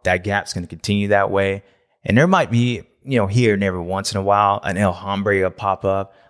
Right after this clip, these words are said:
a Dungey, and they might fight. But at the end of the day, it's gonna be those two,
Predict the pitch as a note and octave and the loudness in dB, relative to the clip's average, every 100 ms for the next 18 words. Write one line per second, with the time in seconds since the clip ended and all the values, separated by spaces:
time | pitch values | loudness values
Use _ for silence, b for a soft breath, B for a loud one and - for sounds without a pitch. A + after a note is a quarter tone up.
0 | G2+ E2+ F#2 F#2+ F#2+ F#2+ F#2+ - F2+ F2 | -14 -4 -2 0 -2 -4 -4 -6 -8 -8
1 | F2+ F#2+ F2 - F#2 G2 - - _ _ | -4 -2 -2 -2 0 0 -2 -8 _ _
2 | _ _ _ _ _ G2 F#2+ G2+ A2 A#2 | _ _ _ _ _ 0 2 4 2 2
3 | G#2 G2+ F#2 F#2+ G2 F#2 F2+ F2+ F#2+ F#2+ | 2 2 2 0 -6 -8 -8 -4 -2 -2
4 | - G2 F#2 E2+ | -4 -6 -6 -8